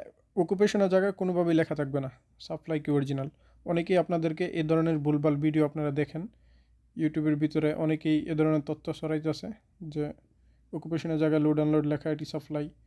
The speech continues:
বা ক্লিন ফ্যাসিলিটি ওয়ার্কার, এটি, আহ, সাপ্লাই কোম্পানির ভিসা। এ ধরনের অনেকেই দেখি ভিডিও তৈরি করতেছে,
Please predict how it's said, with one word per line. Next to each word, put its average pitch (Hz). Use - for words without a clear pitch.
বা 165
ক্লিন 165
ফ্যাসিলিটি 156
ওয়ার্কার, 151
এটি, 160
আহ, 151
সাপ্লাই 160
কোম্পানির 156
ভিসা। 156
এ 185
ধরনের 196
অনেকেই 185
দেখি 165
ভিডিও 160
তৈরি 156
করতেছে, 165